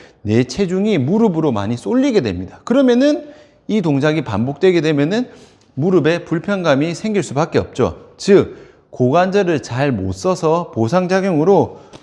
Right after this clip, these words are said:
무릎에 과사용이 일어나게 되면은 무릎이 불편하게 됩니다.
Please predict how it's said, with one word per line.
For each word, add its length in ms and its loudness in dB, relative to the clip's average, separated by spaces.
무릎에 880 4
과사용이 520 -2
일어나게 420 -2
되면은 600 -2
무릎이 600 -2
불편하게 500 2
됩니다. 420 -8